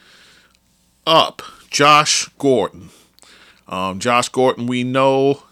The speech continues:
has been, um, you know, he's had the weed problem. He's co-, um, he's been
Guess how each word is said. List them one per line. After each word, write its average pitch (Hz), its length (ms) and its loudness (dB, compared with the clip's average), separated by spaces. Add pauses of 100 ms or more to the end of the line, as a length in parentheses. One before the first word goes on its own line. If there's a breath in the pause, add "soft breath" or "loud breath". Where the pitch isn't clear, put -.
(100)
has 101 220 -4
been, 98 400 -8 (920 soft breath)
um, 85 520 -10 (920 loud breath)
you 104 140 -10
know, 90 160 -6
he's 92 260 -12
had 113 340 -2
the 104 120 -6
weed 120 420 -6
problem. 113 560 -4 (480 soft breath)
He's 90 400 -12 (160)
co-, - 300 -12 (140)
um, 87 580 -10 (340 loud breath)
he's 85 240 -14
been 110 440 -6